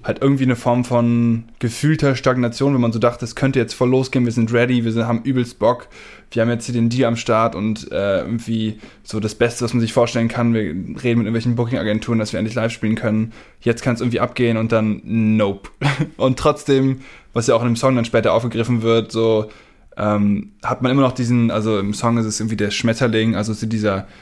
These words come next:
diese Idee von dem, was man machen möchte und diese, diese Hoffnung irgendwie auch, dass es funktioniert und dass es irgendwie, dass man das weitermachen kann und so, ist trotzdem geblieben und deswegen ist es auch so eine Klammerstruktur im Album.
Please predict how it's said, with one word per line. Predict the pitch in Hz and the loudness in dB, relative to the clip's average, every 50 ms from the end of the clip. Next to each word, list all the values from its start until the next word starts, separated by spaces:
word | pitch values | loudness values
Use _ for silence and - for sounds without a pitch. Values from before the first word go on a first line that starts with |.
| - - - - | -20 -16 -14 -8
diese | 113 101 | -2 -2
Idee | 110 110 107 120 120 123 | 0 2 2 2 2 2
von | 117 - - 120 117 117 | 2 0 0 2 2 2
dem, | 117 113 113 113 | 2 2 2 0
was | 110 - | 0 0
man | 120 110 | 0 0
machen | 110 110 110 127 117 | 0 0 0 2 2
möchte | 113 113 110 - - 117 92 | 2 0 0 -2 -2 -2 -2
und | 104 107 104 | 0 -2 -2
diese, | 113 107 113 110 107 101 101 - - - - - - - | -2 -2 0 0 0 0 -2 -6 -12 -20 -20 -20 -12 -6
diese | 120 113 101 | -4 -2 0
Hoffnung | 123 120 - 135 123 | 0 0 0 0 0
irgendwie | 117 117 120 | 2 2 2
auch, | 107 110 | 2 2
dass | 113 120 117 | 0 0 -2
es | 107 - | -2 0
funktioniert | 123 113 113 - 139 156 160 156 - | -2 -2 0 0 2 2 2 2 0
und | 117 110 | -2 -4
dass | 113 110 - | -4 -6 -8
es | 113 - | -6 -4
irgendwie, | 123 120 117 117 113 110 107 110 - - - - - - - - - _ - | -4 -4 -2 0 -2 -2 -2 -4 -10 -18 -20 -20 -20 -20 -20 -20 -20 _ -6
dass | 120 113 117 | -4 -2 0
man | 117 113 110 107 107 98 - - - - | 0 0 2 0 0 -2 -4 -10 -14 -16
das | 120 123 120 110 - 139 | -8 -4 -4 -2 0 2
weitermachen | 143 147 - 151 131 127 117 131 127 | 2 2 2 2 0 0 0 0 -2
kann | - - 127 120 113 | -2 0 0 0 0
und | 110 113 | -2 -2
so, | - 117 113 110 110 110 - - - - - - - - - - - - - - - | 0 0 0 0 0 -2 -4 -10 -20 -20 -20 -20 -20 -20 -20 -20 -20 -20 -20 -8 -6
ist | 135 123 - | -4 -4 -2
trotzdem | - 156 147 - 143 123 | 0 -2 0 2 2 2
geblieben | 113 107 120 131 131 127 127 123 123 120 | 2 2 2 4 4 4 4 4 2 2
und | - 110 113 113 110 107 107 - - - - _ - | 2 2 2 2 2 0 -2 -4 -10 -18 -12 _ -4
deswegen | 110 - - 123 117 113 113 113 - | -4 -2 0 0 2 2 2 0 0
ist | - - - 110 113 - | -2 -6 -8 -6 -6 -4
es | 120 - | -2 0
auch | - 113 | 0 0
so | - 127 | 0 0
eine | 120 113 110 107 98 | 2 2 2 0 -2
Klammerstruktur | 104 - 123 123 131 127 120 - - 117 117 - 127 117 | -2 -2 0 2 2 2 0 -2 -4 -6 -4 -2 -2 0
im | 113 | 0
Album. | - 90 101 110 110 110 110 110 113 107 107 | 0 0 0 0 0 0 0 0 0 -2 -2